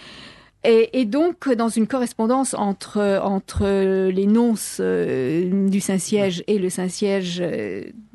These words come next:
lui-même, on voit que cette action est difficile et qu'elle est menée, euh, avec, avec inquiétude par le, par le Saint-Siège. Il ne faut pas se libi-,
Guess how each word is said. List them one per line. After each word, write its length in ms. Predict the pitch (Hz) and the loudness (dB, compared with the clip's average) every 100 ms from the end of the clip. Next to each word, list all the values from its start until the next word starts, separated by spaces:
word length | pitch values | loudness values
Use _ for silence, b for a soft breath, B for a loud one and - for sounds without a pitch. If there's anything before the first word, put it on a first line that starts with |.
| - - - | -18 -18 -4
lui-même, 460 | 214 208 220 262 392 B B B B - | -2 0 2 2 0 B B B B 0
on 180 | 277 320 | 2 4
voit 360 | 208 285 349 - | 4 2 0 -2
que 320 | - 302 320 233 | 0 2 2 0
cette 360 | - 247 - | -2 -2 -4
action 560 | - 196 - 294 359 349 | -6 -6 -2 0 2 2
est 120 | 240 | 2
difficile 500 | 202 262 254 226 285 427 392 - | 2 0 0 0 0 2 2 2
et 100 | 262 254 _ | -2 -4 _
qu'elle 260 | 269 285 214 | -2 2 2
est 320 | 254 302 - | 2 0 2
menée, 540 | 233 247 226 285 320 339 B B B B B _ | 4 6 4 4 0 -2 B B B B B _
euh, 1600 | - 233 233 226 226 220 226 220 220 220 220 220 220 214 214 214 214 - | 0 2 4 4 2 2 4 4 6 6 4 4 4 6 6 6 4 2
avec, 520 | 214 247 262 - 233 220 - _ _ - - | -2 0 -2 -6 -8 -8 -10 _ _ -14 -4
avec 360 | 233 226 - - | 0 0 -4 0
inquiétude 880 | 339 320 - 320 - 359 294 185 - 214 _ | 2 2 4 2 4 2 2 0 -8 -12 _
par 160 | 226 202 | -2 2
le, 220 | 208 196 | 2 0
par 180 | 202 190 | -2 -2
le 100 | 190 | -2
Saint-Siège. 560 | 190 180 - 226 311 381 359 B B B B B | -4 -4 -2 0 0 0 -6 B B B B B
Il 140 | 285 | 4
ne 140 | 294 302 | 6 4
faut 160 | 294 | 0
pas 160 | 269 311 | 0 0
se 140 | 311 | 0
libi-, 340 | 285 254 233 | 0 0 0